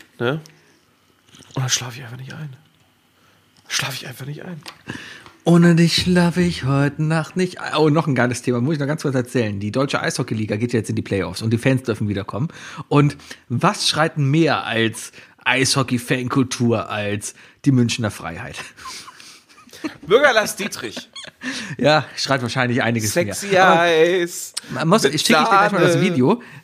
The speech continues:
Speaker 2: Kann man sich sehr gut angucken. Die haben ein Video aufgenommen mit der Münchner Freiheit, ähm, und haben das Lied Ohne dich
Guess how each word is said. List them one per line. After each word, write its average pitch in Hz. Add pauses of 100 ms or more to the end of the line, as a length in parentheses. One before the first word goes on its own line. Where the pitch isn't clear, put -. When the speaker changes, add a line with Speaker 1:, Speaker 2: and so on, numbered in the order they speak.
Speaker 2:
Kann 185
man 220
sich 175
sehr 175
gut 185
angucken. 160
Die 117
haben 175
ein 135
Video 190
aufgenommen 160
mit 156
der 151
Münchner 151
Freiheit, 143 (380)
ähm, 143 (120)
und 143
haben 170
das 139
Lied 170
Ohne 156
dich 180